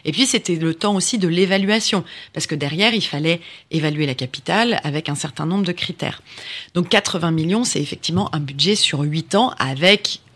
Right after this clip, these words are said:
la plus grosse partie, euh, quasiment cinquante pour cent sur l'année deux mille vingt-huit,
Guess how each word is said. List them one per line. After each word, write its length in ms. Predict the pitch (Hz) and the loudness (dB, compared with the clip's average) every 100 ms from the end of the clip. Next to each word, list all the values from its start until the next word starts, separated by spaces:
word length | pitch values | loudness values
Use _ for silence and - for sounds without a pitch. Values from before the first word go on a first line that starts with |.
| _ | _
la 180 | 143 143 | -4 -4
plus 160 | 143 175 | -2 -4
grosse 360 | 147 151 147 | -2 -2 -2
partie, 680 | - - - - 220 254 262 - - - | -4 -8 -8 0 6 6 6 -4 -14 -6
euh, 520 | 139 131 123 131 - | -4 -4 -4 -6 -8
quasiment 520 | - 147 135 143 147 | -4 -4 -2 -2 -2
cinquante 340 | 131 147 - 135 | -2 -4 -4 -6
pour 140 | 139 | 0
cent 200 | - 196 | 2 2
sur 200 | 214 - | 2 0
l'année 340 | - 147 147 190 | 0 0 2 0
deux 140 | 151 | 0
mille 220 | 143 135 | -2 -2
vingt-huit, 400 | 135 156 - 147 | -4 -6 -6 -8